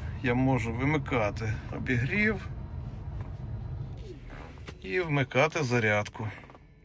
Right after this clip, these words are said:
В залежності від прошивки у нас від чотирьох до п'яти кіловат, е, залишилось залишок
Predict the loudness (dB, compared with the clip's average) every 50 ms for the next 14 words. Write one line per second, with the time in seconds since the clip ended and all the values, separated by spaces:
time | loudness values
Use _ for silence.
0 | -20 -20 -20 -20 -20 -20 -20 -20 -20 -16 0 6 8 10 12 12 12 12 12 10
1 | 8 6 6 4 2 4 4 4 4 4 4 4 4 4 4 4 4 4 4 2
2 | 0 2 4 8 8 10 10 10 10 8 8 6 2 2 2 2 2 0 0 4
3 | 4 8 10 10 12 12 12 10 10 8 6 2 2 4 2 2 4 4 4 6
4 | 6 6 8 8 8 8 10 10 10 10 8 4 -6 -16 -20 -20 -20 -20 -20 -20
5 | -20 -20 -20 -20 -20 -20 -20 -16 -8 -4 -2 0 2 2 0 0 0 0 2 6
6 | 10 10 10 12 10 8 6 6 8 8 8 8 6 2 2 6 8 10 10 10
7 | 8 6 2 0 -4